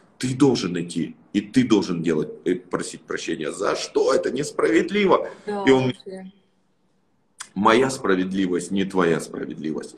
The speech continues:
Speaker 1: Но Бог и работал и с, и, и с другой стороны. И у них Бог что-то, э, делал в, э, в, в сердце, потому что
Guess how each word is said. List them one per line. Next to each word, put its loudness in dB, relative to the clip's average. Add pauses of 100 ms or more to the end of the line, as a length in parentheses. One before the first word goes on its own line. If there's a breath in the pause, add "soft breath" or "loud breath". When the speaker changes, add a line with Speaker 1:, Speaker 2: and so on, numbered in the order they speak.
(360 loud breath)
Speaker 1:
Но 6
Бог 4
и 8
работал 4
и 4
с, -8
и, 2
и 0
с 2
другой 4
стороны. -4
И -2
у 2
них -6
Бог 2
что-то, -4 (100)
э, 2
делал 0
в, -2
э, 4 (380 loud breath)
в, 4
в -8
сердце, 2
потому -2
что 2